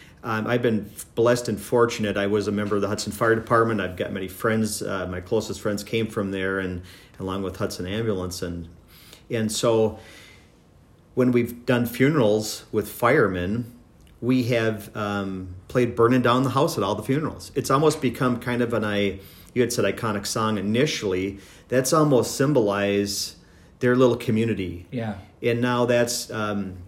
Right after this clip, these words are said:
Speaker 1: you know, flowed over into the Baldwin United Fire. We've done, um, unfortunately, a couple of funerals with them as well. And now when something happens,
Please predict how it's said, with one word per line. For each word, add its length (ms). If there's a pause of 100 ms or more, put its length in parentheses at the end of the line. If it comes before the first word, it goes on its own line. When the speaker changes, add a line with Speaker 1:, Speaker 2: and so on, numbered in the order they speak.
(360)
Speaker 1:
you 80
know, 200
flowed 500
over 300
into 140
the 100
Baldwin 500
United 420
Fire. 320
We've 220
done, 400 (460)
um, 280
unfortunately, 460
a 40
couple 200
of 60
funerals 260
with 160
them 320
as 240
well. 800
And 540 (420)
now 840 (280)
when 160
something 420
happens, 760